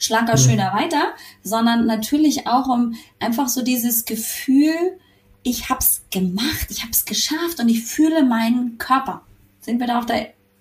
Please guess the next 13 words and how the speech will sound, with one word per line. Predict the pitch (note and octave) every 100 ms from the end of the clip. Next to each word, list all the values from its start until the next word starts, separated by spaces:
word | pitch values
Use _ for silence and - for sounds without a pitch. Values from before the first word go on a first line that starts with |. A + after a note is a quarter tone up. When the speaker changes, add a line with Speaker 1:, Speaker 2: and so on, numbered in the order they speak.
| -
Speaker 1:
ungefähr | C4 C4 - C4 C4
selben | B3 - A#3+ C4 B3 -
Ebene? | C4+ D4+ - - - - - - -
Speaker 2:
Uneingeschränkt | - F3+ E3+ C#3+ C#3 C3 - B2+ B2+
die | A#2+
gleiche. | A2+ A2 - F#2+ - -
Speaker 1:
Wunderbar. | C#4 D#4+ C#4 G#3+ - A3+ F3+ F3 D3+
Speaker 2:
<laughs> | F3 C3 B2+ C3 - - - -
Nein, | B2+ B2 B2+
eine | C#3 C#3
Trans-, | C3+ C3+ E3 - - - -
leid-, | B2+ B2 F#3+ G#3 D#3
leider, | C#3 C#3+ G3+ G#3 G#3+